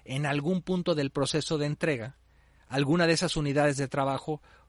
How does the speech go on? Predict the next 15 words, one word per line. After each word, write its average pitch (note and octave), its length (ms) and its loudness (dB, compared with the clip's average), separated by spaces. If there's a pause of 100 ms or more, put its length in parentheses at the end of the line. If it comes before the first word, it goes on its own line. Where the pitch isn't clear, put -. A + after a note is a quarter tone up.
(140)
podría D3 340 2
contar C#3 400 -4
con C3+ 220 -4
suerte C#3+ 460 -4 (680)
y D3+ 160 -6
cambiar D3 520 0
para D3+ 260 -4
bien D3 340 -6 (400)
el D3 180 -2
destino E3+ 520 0
del C#3 180 -2
resto D3+ 340 -2
de C3 60 0
unidades C3 480 0
entregadas, B2+ 920 -6